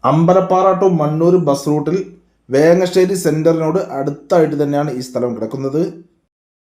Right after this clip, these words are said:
അതുകൊണ്ട് തന്നെ ഈ സ്ഥലം നിങ്ങൾക്ക് നല്ല കട റൂമുകൾ കെട്ടി അതുപോലെ തന്നെ അതിൻ്റെ മേലെ ക്വാർട്ടേഴ്സുകൾ പണിയാനും അനുയോജ്യമായൊരു സൂപ്പർ സ്ഥലമാണിത്. ഇനി അതല്ലെങ്കിൽ നിങ്ങൾക്കിതിൽ നല്ലൊരു വീട് പണിയണമെങ്കിൽ അങ്ങനെയും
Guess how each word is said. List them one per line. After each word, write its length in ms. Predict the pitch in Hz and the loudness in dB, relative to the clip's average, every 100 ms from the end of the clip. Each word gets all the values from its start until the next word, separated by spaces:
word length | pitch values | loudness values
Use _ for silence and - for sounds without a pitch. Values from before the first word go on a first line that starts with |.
| _ _ _ _ _ _ _ _ _ _ _ _ _ _ 143 | _ _ _ _ _ _ _ _ _ _ _ _ _ _ 4
അതുകൊണ്ട് 260 | 185 208 214 | 6 6 4
തന്നെ 140 | 214 202 185 | 2 -2 -4
ഈ 20 | 185 | -2
സ്ഥലം 220 | 196 190 | 0 2
നിങ്ങൾക്ക് 340 | 175 175 175 143 175 - - _ _ _ _ 143 | 2 2 2 0 0 -6 -20 _ _ _ _ -4
നല്ല 320 | 175 202 214 - | -4 -2 -2 0
കട 120 | 160 170 | 2 4
റൂമുകൾ 320 | 185 185 185 175 | 4 4 2 2
കെട്ടി 220 | 170 170 170 | 0 0 0
അതുപോലെ 240 | 151 165 170 | 0 2 2
തന്നെ 160 | 170 160 | 0 -2
അതിൻ്റെ 200 | 160 170 165 | 0 0 0
മേലെ 180 | 165 160 | -2 0
ക്വാർട്ടേഴ്സുകൾ 480 | 151 151 156 165 160 | -2 -2 -4 -4 -2
പണിയാനും 320 | 147 147 151 139 127 | -4 -4 -6 -6 -4
അനുയോജ്യമായൊരു 680 | 143 160 165 156 151 151 | -2 0 0 0 -2 -4
സൂപ്പർ 380 | 131 135 135 135 131 | -8 -10 -8 -8 -6
സ്ഥലമാണിത്. 500 | 123 123 131 131 151 208 - _ _ _ _ _ _ _ _ _ _ _ _ _ _ _ _ _ _ _ _ _ _ _ | -6 -4 -4 -4 -4 -6 -10 _ _ _ _ _ _ _ _ _ _ _ _ _ _ _ _ _ _ _ _ _ _ _
ഇനി 120 | 147 160 | 4 6
അതല്ലെങ്കിൽ 360 | 156 180 190 196 | 6 4 2 0
നിങ്ങൾക്കിതിൽ 420 | 185 185 185 190 170 | 2 2 2 0 0
നല്ലൊരു 340 | 156 170 190 175 | 0 4 4 6
വീട് 200 | 160 180 175 | 4 4 2
പണിയണമെങ്കിൽ 480 | 165 165 165 170 - | 2 0 0 -2 -2
അങ്ങനെയും 320 | 139 143 147 | -4 -2 -2